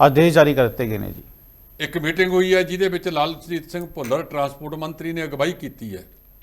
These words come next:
Speaker 2: ਤੁਸੀਂ ਯਾਦ ਕਰੋ, ਜਦੋਂ ਇਹ ਸਰਕਾਰ ਹੋਂਦ ਵਿੱਚ ਨਹੀਂ ਸੀ ਆਈ,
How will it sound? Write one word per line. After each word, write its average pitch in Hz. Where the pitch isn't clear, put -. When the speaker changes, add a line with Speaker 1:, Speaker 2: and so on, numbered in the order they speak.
Speaker 2:
ਤੁਸੀਂ 135
ਯਾਦ 143
ਕਰੋ, 190
ਜਦੋਂ 151
ਇਹ 220
ਸਰਕਾਰ 185
ਹੋਂਦ 160
ਵਿੱਚ 180
ਨਹੀਂ 185
ਸੀ 202
ਆਈ, 170